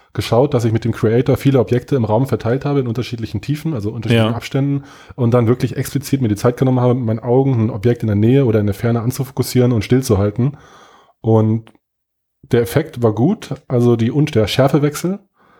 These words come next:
Speaker 1: das sah angenehm aus. Also man kann's jetzt nicht direkt vergleichen, weil ich kein reales, identisches Objekt auf derselben Tiefe stehen hatte. Wie wirkt jetzt hier die, äh, die Unschärfe? Aber das Hauptproblem, das einzige und das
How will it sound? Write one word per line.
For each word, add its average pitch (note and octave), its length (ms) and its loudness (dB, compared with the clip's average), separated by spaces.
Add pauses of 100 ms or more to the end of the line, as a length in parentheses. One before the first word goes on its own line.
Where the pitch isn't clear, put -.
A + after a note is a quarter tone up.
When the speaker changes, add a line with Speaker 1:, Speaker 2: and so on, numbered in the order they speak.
(260)
Speaker 1:
das - 240 -6
sah A#2+ 220 0
angenehm D#3+ 380 4
aus. D3+ 220 2
Also A2+ 120 -4
man G2+ 100 0
kann's A2+ 160 2
jetzt A2+ 140 0
nicht - 240 -2
direkt A2 220 -2
vergleichen, G#2+ 500 2
weil G#2 80 2
ich G2+ 60 -2
kein A2 160 2
reales, A2+ 580 0 (160)
identisches A2+ 460 2
Objekt G#2+ 320 0
auf A2 80 -8
derselben G2 320 2
Tiefe C#3 200 0
stehen A#2+ 240 2
hatte. A#2 380 0
Wie G#2+ 160 4
wirkt C3+ 220 2
jetzt C3 180 0
hier A#2+ 140 0
die, A#2 260 0 (560)
äh, G#2+ 140 -2
die A#2 80 -2
Unschärfe? B2+ 560 0 (460)
Aber A2 120 4
das G#2 160 2
Hauptproblem, G#2 360 2
das A2 140 2
einzige G#2 320 2
und A2+ 120 0
das - 160 -8